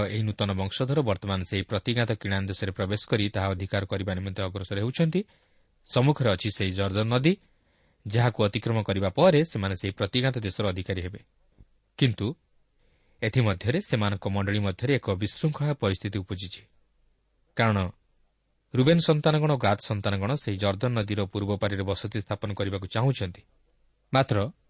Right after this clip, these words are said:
ଜର୍ଦ୍ଦନ ନଦୀ ପାର ହୋଇ ଆରପାରିରେ ଅର୍ଥାତ୍ ସେହି କିଣାନ୍ ଦେଶରେ ବସତି ସ୍ଥାପନ କରିବାକୁ ଚାହୁଁନାହାନ୍ତି। ଦେଖନ୍ତୁ, ଗଣନା ପୁସ୍ତକ ବତିଶ ପର୍ବର ପ୍ରଥମ ପଦରୁ ପାଞ୍ଚ ପଦ ମଧ୍ୟରେ ଏହିପରି ଲେଖା ଅଛି,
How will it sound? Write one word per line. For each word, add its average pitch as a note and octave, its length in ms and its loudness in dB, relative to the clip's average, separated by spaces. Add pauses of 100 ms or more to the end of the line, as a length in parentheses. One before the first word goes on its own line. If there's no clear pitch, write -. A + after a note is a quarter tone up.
ଜର୍ଦ୍ଦନ C3 400 4
ନଦୀ D3+ 200 4
ପାର A#2 260 4
ହୋଇ G2 200 0 (440)
ଆରପାରିରେ A2+ 500 6
ଅର୍ଥାତ୍ A2 380 0
ସେହି G2 200 -2
କିଣାନ୍ B2+ 340 2
ଦେଶରେ D3 260 2
ବସତି G#2+ 480 -2
ସ୍ଥାପନ G#2 440 -2
କରିବାକୁ G2 360 -2
ଚାହୁଁନାହାନ୍ତି। A2 540 2 (760)
ଦେଖନ୍ତୁ, C#3 260 6
ଗଣନା A2 260 6
ପୁସ୍ତକ G#2 320 0
ବତିଶ G#2 360 2
ପର୍ବର G2+ 300 2
ପ୍ରଥମ G#2 360 0
ପଦରୁ G2+ 260 0
ପାଞ୍ଚ G2 260 0
ପଦ G2+ 200 -2
ମଧ୍ୟରେ G2 380 -2 (220)
ଏହିପରି G#2+ 240 -4
ଲେଖା G2 260 0
ଅଛି, A2+ 220 0